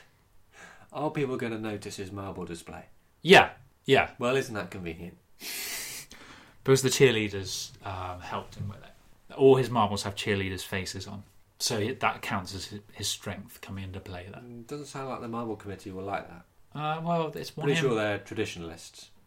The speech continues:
Speaker 2: Uh, wow, coming from the guy who's just lost two hundred fifty to this guy, I don't think you're in any position to talk, okay, pal?
Speaker 1: Well
Speaker 2: Sounds like a second placer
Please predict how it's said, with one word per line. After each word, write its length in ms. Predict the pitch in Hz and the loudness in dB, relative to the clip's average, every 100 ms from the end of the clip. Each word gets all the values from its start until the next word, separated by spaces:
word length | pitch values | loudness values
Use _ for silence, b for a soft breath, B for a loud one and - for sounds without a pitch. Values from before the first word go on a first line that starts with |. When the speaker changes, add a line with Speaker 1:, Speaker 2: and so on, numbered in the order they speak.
| _ _ - | _ _ 2
Speaker 2:
Uh, 360 | 143 139 139 139 | 8 10 8 6
wow, 440 | 131 120 127 101 87 | -4 6 8 8 4
coming 180 | - 120 | -2 -2
from 120 | 107 | -2
the 60 | 107 | -2
guy 180 | 110 104 | 0 0
who's 200 | 98 - | -2 -2
just 200 | 101 - | -6 -4
lost 180 | 98 - | -6 -6
two 120 | 110 | -4
hundred 180 | 101 98 | -4 -4
fifty 440 | - 107 - 92 | -6 -6 -6 -10
to 120 | - | -8
this 160 | 90 - | -10 -10
guy, 400 | - 92 95 107 | -6 -6 -6 -6
I 40 | 110 | -6
don't 140 | 120 | -4
think 180 | 113 107 | -4 -2
you're 240 | 98 95 101 | -2 -4 -6
in 60 | - | -8
any 200 | 110 95 | -6 -6
position 400 | 95 90 82 87 | -8 -10 -12 -12
to 100 | 82 95 92 - - - - B B B - | -14 -14 -16 -20 -20 -20 -18 B B B -18
talk, 300 | - 98 87 104 | -8 -8 -8 -14
okay, 240 | - 107 | -10 -10
pal? 340 | 104 117 113 110 _ _ | -4 -4 -4 -6 _ _
Speaker 1:
Well 120 | 147 | 2
Speaker 2:
Sounds 200 | 143 131 | 4 6
like 160 | 117 107 | 4 0
a 40 | |
second 460 | 101 - 110 107 101 | -2 0 0 -2 -6
placer 440 | - 113 101 - | 2 2 2 -4